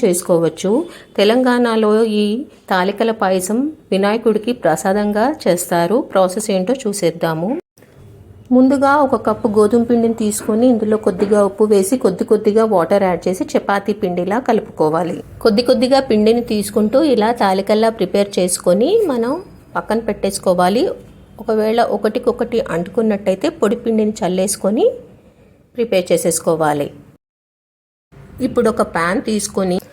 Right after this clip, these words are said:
రెండు కప్పుల వాటర్ పోసుకోవాలి. ఏ కప్పుతో అయితే గోధుమ పిండిని తీసుకున్నామో, అదే కప్పుతో వాటర్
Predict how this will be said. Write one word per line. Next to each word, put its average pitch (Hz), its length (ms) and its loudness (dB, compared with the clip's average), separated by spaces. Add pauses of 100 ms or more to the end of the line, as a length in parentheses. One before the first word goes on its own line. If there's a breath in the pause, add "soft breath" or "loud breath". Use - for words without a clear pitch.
(260 loud breath)
రెండు 226 300 2
కప్పుల 226 380 2 (220)
వాటర్ 196 400 0
పోసుకోవాలి. 185 840 -2 (520 loud breath)
ఏ 208 120 0
కప్పుతో 226 380 0
అయితే 220 160 0
గోధుమ 190 360 2
పిండిని 196 300 -2
తీసుకున్నామో, 190 680 -4 (100)
అదే 196 120 -2
కప్పుతో 196 460 -4 (200)
వాటర్ 175 280 -2